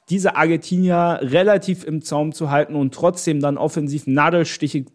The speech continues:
zu setzen, dass sie es bis zum Ende spannend gema-, gehalten haben. Und das wirklich, ich weiß, man kann dieser Mannschaft,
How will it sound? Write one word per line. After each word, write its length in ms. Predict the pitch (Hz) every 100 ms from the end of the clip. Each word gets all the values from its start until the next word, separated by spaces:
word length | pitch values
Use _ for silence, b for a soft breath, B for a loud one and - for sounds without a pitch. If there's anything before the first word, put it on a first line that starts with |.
| _
zu 160 | - 131
setzen, 460 | 147 - 147 139
dass 180 | 139 131
sie 100 | 139
es 140 | 127
bis 360 | - 165 170 -
zum 200 | 160 143 -
Ende 480 | 147 170 143 147 143 B
spannend 480 | - - 139 147 151
gema-, 340 | 117 117 117 -
gehalten 540 | 120 120 117 120 127 113
haben. 200 | 120 123 B B B
Und 300 | 113 117 131
das 300 | 123 - 117
wirklich, 280 | 127 113 - _ _ _ _ _ _ _ - -
ich 160 | 110 127
weiß, 160 | 147
man 200 | 131 123
kann 600 | - 160 175 175 170 - _ -
dieser 260 | 165 151 123
Mannschaft, 880 | 131 170 - - 110 123 - -